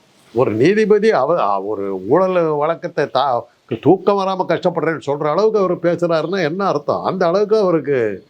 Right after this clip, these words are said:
அவரை வந்து அழுத்தம் கொடுத்துருக்காங்க, அவர் கே-, இது பண்ணியிருக்காரு. அப்பவே நீதி தெரிஞ்சு, தெரிஞ்சது தானே, வழக்கினுடைய முடிவு என்ன இருக்குன்னு தெரிஞ்சது தானே.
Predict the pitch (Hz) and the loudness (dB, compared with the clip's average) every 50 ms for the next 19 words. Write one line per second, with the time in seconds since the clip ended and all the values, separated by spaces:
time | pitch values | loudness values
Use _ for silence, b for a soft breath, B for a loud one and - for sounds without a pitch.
0 | b b b b b b _ _ - 214 196 175 165 165 165 185 175 160 151 143 | b b b b b b _ _ 0 2 2 4 2 2 4 4 4 4 4 2
1 | 139 139 147 - - 156 127 120 143 147 - 127 127 127 160 196 208 214 214 196 | 0 0 -2 0 0 0 2 2 0 0 0 -2 -2 -2 -2 -2 0 0 0 0
2 | 170 160 147 127 123 120 - - 139 135 123 123 123 127 123 - 165 131 139 135 | 2 2 2 0 -2 -4 -2 0 0 2 2 0 0 -2 -2 -2 -2 -2 -2 -2
3 | 139 190 202 202 170 156 - 226 226 247 254 240 233 247 247 247 233 220 208 220 | 0 -2 0 0 -2 0 0 -2 0 0 0 0 -2 -2 -2 0 0 0 2 2
4 | 220 220 220 226 240 233 190 151 208 208 208 208 202 165 131 127 113 107 90 85 | 2 0 2 0 -2 -2 0 0 0 0 2 0 0 0 0 -2 -4 -4 -6 -10
5 | 82 - - - - - - 113 131 143 143 139 143 143 131 135 131 139 147 170 | -12 -14 -18 -20 -20 -8 -2 0 0 0 0 0 -2 0 0 0 0 2 2 4
6 | 165 147 139 156 170 156 131 123 139 120 104 107 104 101 90 90 90 82 - 82 | 2 2 0 -2 -2 -2 -2 -4 -6 -6 -4 -4 -4 -4 -4 -8 -8 -8 -10 -16
7 | 85 - | -18 -18